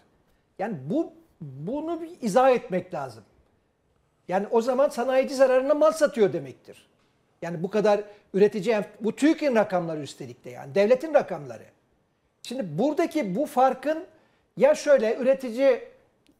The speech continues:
bir anlamda kurtardığı ölçülerde piyasada malını devam ettiriyor ama bunu zaman içerisinde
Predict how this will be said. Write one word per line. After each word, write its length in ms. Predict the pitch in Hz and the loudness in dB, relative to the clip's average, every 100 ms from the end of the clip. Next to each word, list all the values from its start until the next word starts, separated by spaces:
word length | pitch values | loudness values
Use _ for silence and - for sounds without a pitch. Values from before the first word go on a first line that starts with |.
| _ _ _ _ - | _ _ _ _ -4
bir 60 | |
anlamda 500 | 359 254 247 233 226 | 0 0 0 0 0
kurtardığı 560 | 214 247 - 247 233 254 | -2 -4 0 0 2 2
ölçülerde 680 | 233 220 214 208 175 208 196 | 2 2 2 2 2 0 0
piyasada 720 | 214 214 214 190 196 185 - - | 0 0 0 2 2 2 -4 -4
malını 420 | 190 202 202 170 | -2 0 -2 -2
devam 300 | 196 226 269 | 0 2 2
ettiriyor 520 | 254 - 240 240 262 - | -2 -6 -6 -2 -4 -2
ama 280 | 233 247 202 | -2 0 -2
bunu 280 | 247 285 - - _ - | 0 0 0 -18 _ -4
zaman 340 | 202 247 294 | -2 2 0
içerisinde 760 | 269 226 196 185 202 233 302 | 0 0 0 -2 0 4 2